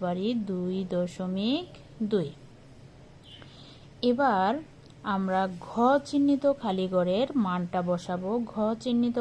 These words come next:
খালি ঘরে কত বসতে পারে? এখানে তিন দেওয়া আছে পূর্ণ সংখ্যা।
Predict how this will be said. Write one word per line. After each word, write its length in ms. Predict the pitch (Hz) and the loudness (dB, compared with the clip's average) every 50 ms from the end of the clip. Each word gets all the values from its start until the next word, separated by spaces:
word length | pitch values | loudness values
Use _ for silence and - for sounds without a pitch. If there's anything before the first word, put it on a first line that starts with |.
| 233 233 | -2 -2
খালি 200 | 214 190 190 190 185 190 | -2 -2 -2 -2 -2 0
ঘরে 160 | 190 185 190 185 - | 0 0 0 -2 -2
কত 140 | 190 180 180 190 185 185 | -4 -4 -2 -2 -2 -4
বসতে 260 | 180 180 - - 190 190 | -4 -4 -6 -6 -6 -4
পারে? 180 | 190 180 180 202 240 240 - 254 | -4 -4 -4 -4 -4 -4 -6 -6
এখানে 280 | 247 240 - 247 240 247 247 247 - - | -8 -4 -2 0 0 0 -2 -4 -4 -2
তিন 180 | 254 247 247 240 226 208 | 0 2 4 4 4 4
দেওয়া 200 | 190 185 185 185 180 | 2 2 2 2 0
আছে 160 | 175 - 190 180 - | 0 -4 -6 -6 -4
পূর্ণ 200 | 185 180 180 175 175 170 - | -4 -4 -2 -2 -2 -4 -4
সংখ্যা। 360 | 196 190 190 190 - - 226 | -6 -6 -6 -6 -6 -6 -6